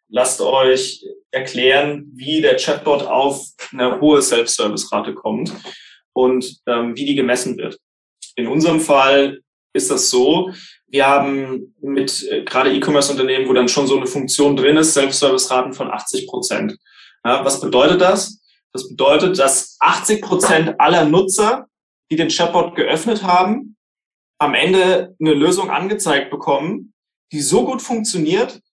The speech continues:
dass nur noch zwanzig Prozent von diesen Fällen am Ende einen Agent braucht.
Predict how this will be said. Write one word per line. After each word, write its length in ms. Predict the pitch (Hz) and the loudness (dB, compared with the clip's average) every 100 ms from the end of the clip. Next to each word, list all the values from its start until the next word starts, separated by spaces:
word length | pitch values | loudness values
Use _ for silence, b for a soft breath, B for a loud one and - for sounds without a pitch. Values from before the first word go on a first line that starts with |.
| _ _ | _ _
dass 280 | 160 160 - | -2 -2 0
nur 180 | 160 214 | 4 4
noch 200 | 196 - | 2 -2
zwanzig 520 | - 165 208 220 214 | -2 -2 -2 -4 -4
Prozent 640 | 190 - 185 185 190 - _ _ _ _ _ | -4 -2 0 0 -2 -8 _ _ _ _ _
von 240 | 175 180 | 0 0
diesen 260 | 185 170 170 | 0 -2 -4
Fällen 460 | - 151 160 165 | -2 0 2 0
am 160 | 117 - | -2 -6
Ende 440 | - 160 165 160 120 | -4 -2 0 0 2
einen 220 | 147 147 | 0 0
Agent 420 | 139 165 160 - | 0 0 -2 -6
braucht. 380 | - 78 - | -8 -8 -8